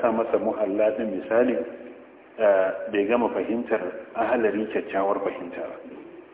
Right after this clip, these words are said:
Haka wannan ba daidai ba ne. To, ko da ɗalibanka ne suke da wannan fizye-fizyen, fisgo su,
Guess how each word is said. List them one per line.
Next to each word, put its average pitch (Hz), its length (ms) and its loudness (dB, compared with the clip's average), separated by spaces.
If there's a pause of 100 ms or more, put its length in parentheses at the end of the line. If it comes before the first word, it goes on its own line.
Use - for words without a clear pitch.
(420)
Haka - 160 -14
wannan 127 260 -2
ba 90 100 -2
daidai 113 300 -4
ba 123 140 -2
ne. - 120 -4 (2250)
To, 90 120 0
ko 147 220 12
da 147 140 12
ɗalibanka 117 580 8
ne 110 140 2
suke 110 240 2
da 95 80 2
wannan 110 360 0
fizye-fizyen, 107 840 0
fisgo 113 520 6
su, 123 240 -2